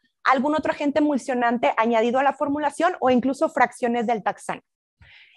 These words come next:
Y también en menor cantidad, pero sí se puede, vaya,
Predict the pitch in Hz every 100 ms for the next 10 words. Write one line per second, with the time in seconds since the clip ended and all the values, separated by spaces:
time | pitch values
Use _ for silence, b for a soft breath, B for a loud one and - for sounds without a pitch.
0 | - 320 370 370 330 339 - 262 254 240
1 | 269 330 392 370 294 277 262 - 277 330
2 | 294 - 269 262 247 285 - - 240 233
3 | 247